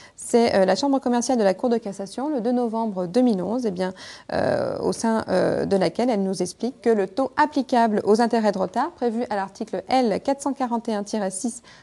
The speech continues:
du Code de commerce, eh bien, a un caractère supplétif et ne constitue pas une clause pénale susceptible d'une réduction judiciaire. Irrégularité procédurale versus validité d'un acte administratif. C'est le Conseil d'État,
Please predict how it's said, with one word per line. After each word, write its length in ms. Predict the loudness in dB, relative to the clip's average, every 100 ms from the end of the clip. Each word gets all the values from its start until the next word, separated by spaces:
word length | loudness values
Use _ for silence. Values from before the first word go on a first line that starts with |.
| -10
du 120 | -6
Code 200 | 0 0
de 80 | 2
commerce, 520 | 0 0 0 -2 0
eh 60 | 0
bien, 160 | 0 0
a 60 |
un 140 | 0 0
caractère 520 | -2 -4 -4 -6 -6
supplétif 720 | -6 -4 -4 -6 -6 -8 -12 -20 -20 -4
et 60 | 0
ne 100 | 0
constitue 460 | 0 -4 -6 -10
pas 240 | -6 -6 -4 2
une 180 | 4 4
clause 280 | 0 -2
pénale 420 | 0 0 0 -4 -6
susceptible 680 | -6 -8 -10 -12 -8 -8 -6
d'une 220 | -4 -4
réduction 580 | -4 -6 -8 -8 -8 -8
judiciaire. 760 | -4 -4 -4 -6 -6 -6 -6 -8 -12 -16 _ _ _ _ _ _ _ _ _ _ _ -20 -20 -20 -20 -6 2
Irrégularité 640 | 4 4 6 4 4 0
procédurale 640 | -2 -4 -4 -2 -2 -2 -2
versus 460 | -4 -4 -8 -2
validité 500 | 0 2 2 0 0
d'un 180 | 0 0
acte 320 | -2 -4 -8 -2
administratif. 800 | 0 2 0 -2 -6 -4 -8 -4
C'est 120 | -4
le 80 | -2
Conseil 320 | -4 -2 -2
d'État, 380 | -2 -4 -8